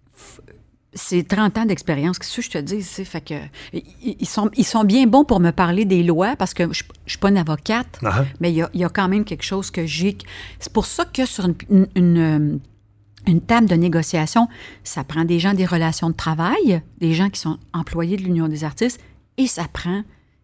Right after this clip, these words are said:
Speaker 1: du monde du terrain, ça prend des artistes qui témoignent de leur vérité, de leur vie,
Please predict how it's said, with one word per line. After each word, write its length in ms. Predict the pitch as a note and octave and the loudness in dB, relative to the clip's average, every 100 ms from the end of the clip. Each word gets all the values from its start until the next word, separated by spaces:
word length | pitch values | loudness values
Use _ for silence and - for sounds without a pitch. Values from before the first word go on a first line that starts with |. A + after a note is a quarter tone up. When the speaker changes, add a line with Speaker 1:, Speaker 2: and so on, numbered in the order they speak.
| _ - | _ -8
Speaker 1:
du 180 | D3+ | 0
monde 280 | F3+ F3 F#3 | 2 2 0
du 140 | D#3 - | -4 -6
terrain, 460 | F#3 E3+ C#3+ C#3+ D#3 | -4 -4 -4 -6 -6
ça 160 | C#3 | -8
prend 220 | - E3+ | -4 -4
des 380 | E3+ D3 C#3 C#3+ | -2 -4 -6 -6
artistes 640 | F#3 - - - F3 - - _ _ _ _ - | -6 -8 -12 -8 -8 -10 -18 _ _ _ _ -10
qui 160 | - | -8
témoignent 800 | - - C#4 G#3+ F3+ D#3 D#3 D#3 - - | -8 2 6 8 6 2 0 -4 -8 -12
de 100 | D#3 | -6
leur 220 | C#3+ C#3+ C#3 | -6 -6 -8
vérité, 460 | C#3+ C#3 C#3 - - | -10 -10 -12 -16 -14
de 100 | D#3+ | -8
leur 240 | C#3 C#3 C3+ | -6 -4 -6
vie, 220 | C3 | -10